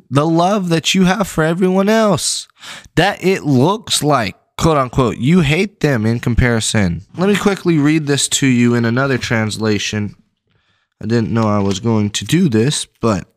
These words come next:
here I am. I'm just being led by the Holy Spirit. Amen.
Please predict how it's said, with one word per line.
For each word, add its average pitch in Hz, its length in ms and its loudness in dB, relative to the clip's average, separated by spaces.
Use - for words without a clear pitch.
here 107 220 0
I 123 80 0
am. 135 320 0
I'm 110 160 -2
just - 320 -6
being 110 240 -2
led 113 240 -2
by 120 120 0
the 120 200 -2
Holy 139 240 2
Spirit. 160 420 0
Amen. 135 460 -2